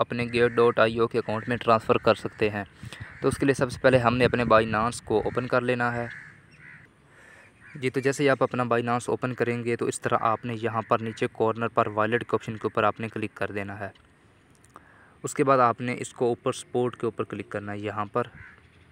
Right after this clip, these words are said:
और उसके बाद यहाँ पर आपका बैलेंस आपको शो हो जाएगा।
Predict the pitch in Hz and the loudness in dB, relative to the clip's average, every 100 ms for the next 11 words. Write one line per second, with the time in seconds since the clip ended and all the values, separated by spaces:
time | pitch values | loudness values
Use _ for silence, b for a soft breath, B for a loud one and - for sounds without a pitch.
0 | _ _ _ - b b b b b - | _ _ _ -20 b b b b b -10
1 | 135 131 127 - 110 104 98 - - - | -2 -2 -2 -2 2 2 0 -4 -20 -20
2 | - - - - - - 117 113 113 98 | -20 -20 -20 -20 -20 -10 -6 -2 0 4
3 | 113 107 113 107 113 113 107 101 120 - | 6 6 4 0 0 0 -2 -2 -2 0
4 | 110 107 101 101 98 | 2 2 -2 -4 -4